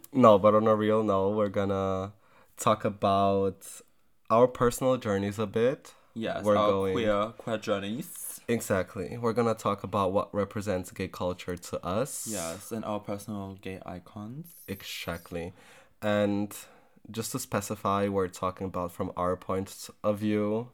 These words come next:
Speaker 2: Yeah.
Speaker 1: in this episode because gay culture makes up so many things for so many people
Speaker 2: Yeah.
Speaker 1: and, um, so many things I couldn't possibly know, honestly.
Speaker 2: Yeah.
Speaker 1: So,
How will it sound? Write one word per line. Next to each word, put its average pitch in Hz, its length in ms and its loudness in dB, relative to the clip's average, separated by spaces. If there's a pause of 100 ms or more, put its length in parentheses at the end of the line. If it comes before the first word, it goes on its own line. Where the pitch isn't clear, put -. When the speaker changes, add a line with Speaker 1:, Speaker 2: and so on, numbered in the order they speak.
(160)
Speaker 2:
Yeah. 110 220 -2
Speaker 1:
in 107 100 2
this 98 380 0
episode 101 600 -2
because - 340 -10
gay 90 180 -2
culture 92 640 -6 (840)
makes 98 320 0
up 98 160 -2
so - 520 2
many 113 180 4
things 101 320 -2
for 101 140 -6
so 98 160 -2
many 98 180 0
people 95 680 -4
Speaker 2:
Yeah. 104 160 -8
Speaker 1:
and, 87 500 -6 (340)
um, 87 440 -6 (340)
so - 180 -4
many 95 160 0
things 92 240 -8
I 90 140 -2 (240)
couldn't 95 240 -4
possibly 92 460 -6
know, 87 240 -6
honestly. 90 580 -8 (400)
Speaker 2:
Yeah. 98 180 -14
Speaker 1:
So, 92 800 0